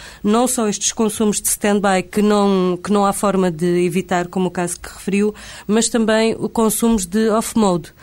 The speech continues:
que são consumos quando os equipamentos estão desligados e não têm nenhuma, nenhuma luz ou nenhum relógio,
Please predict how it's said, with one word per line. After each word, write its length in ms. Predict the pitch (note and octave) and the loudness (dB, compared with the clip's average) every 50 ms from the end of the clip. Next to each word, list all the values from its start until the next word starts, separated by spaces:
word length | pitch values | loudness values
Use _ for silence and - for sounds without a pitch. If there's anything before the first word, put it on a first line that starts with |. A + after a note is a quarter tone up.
| - - - - - | -20 -20 -20 -20 -14
que 80 | - - | -10 -6
são 160 | - A3 G#3 | -2 -2 -2
consumos 540 | G#3 - A3 G#3 G#3 - A3+ G#3+ A3+ G#3+ - | 0 0 0 -2 0 0 0 0 0 0 -2
quando 240 | - - A#3 A3 G#3+ | -2 0 0 2 0
os 140 | G#3+ F#3+ A3+ | 0 0 -2
equipamentos 880 | G#3+ - G3+ - A#3 A3+ A3 G#3+ G3+ F#3 F3 F3 F3 F3+ D#3+ - - - - - - - - - | -4 -4 -4 -2 0 2 2 2 2 2 0 -2 -4 -8 -10 -10 -12 -14 -18 -20 -20 -20 -18 -12
estão 300 | - - - A3+ A3+ A3+ | -12 -4 -2 0 0 2
desligados 540 | G#3 A3+ A#3 A3+ G3+ G3+ F#3+ F3+ E3+ F3+ A3+ | 2 2 2 2 2 2 2 2 2 2 2
e 60 | A#3 | 2
não 220 | A#3 A#3+ A#3+ A#3 | 2 4 2 0
têm 460 | A#3 - B3 A#3 A3+ G#3+ F#3 F3 E3+ E3+ | 0 0 0 2 2 2 2 2 2 2
nenhuma, 680 | F3 F#3+ G3+ A3 A3 G#3 F#3+ F3 D#3+ D#3 D3 C#3 - | 2 4 4 4 4 4 2 2 0 -2 -2 -6 -6
nenhuma 460 | - E3+ F3+ F#3+ G3 G#3 G#3 G3+ G#3 | -2 0 2 4 4 4 4 4 4
luz 580 | G#3 A3 A3+ A#3+ A#3 G#3+ F#3+ D#3+ - - - - - - - - - - | 4 4 4 4 4 2 2 0 -2 -6 -8 -10 -16 -20 -20 -20 -18 -8
ou 300 | - F3+ F3 F3 F3 F3+ | -4 -2 0 2 2 2
nenhum 240 | F3 F#3+ G3 G3+ G#3 | 2 4 4 4 4
relógio, 800 | G3+ G3+ - G3+ G3+ G3+ G3 F#3+ F#3 F3 F3+ - E3+ D#3+ D#3+ | 2 2 0 2 2 4 4 2 2 0 -2 -4 -6 -6 -6